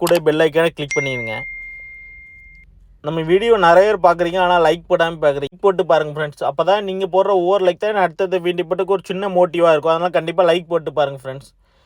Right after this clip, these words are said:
அதே மாதிரி நிறைய பேர் இந்த வீடியோட கருத்தை கமெண்ட் பண்ணாமையே இருக்கீங்க. கண்டிப்பா இந்த வீடியோட கருத்தை நீங்க கமெண்ட் பண்ணுங்க ஃப்ரெண்ட்ஸ்.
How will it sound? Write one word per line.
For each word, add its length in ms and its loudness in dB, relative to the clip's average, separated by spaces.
அதே 160 -4
மாதிரி 200 -2
நிறைய 240 4
பேர் 120 -2
இந்த 160 -2
வீடியோட 320 4
கருத்தை 340 0
கமெண்ட் 360 0
பண்ணாமையே 520 0
இருக்கீங்க. 340 -6
கண்டிப்பா 440 -2
இந்த 160 -2
வீடியோட 400 4
கருத்தை 280 0
நீங்க 240 -6
கமெண்ட் 320 0
பண்ணுங்க 300 -4
ஃப்ரெண்ட்ஸ். 260 -10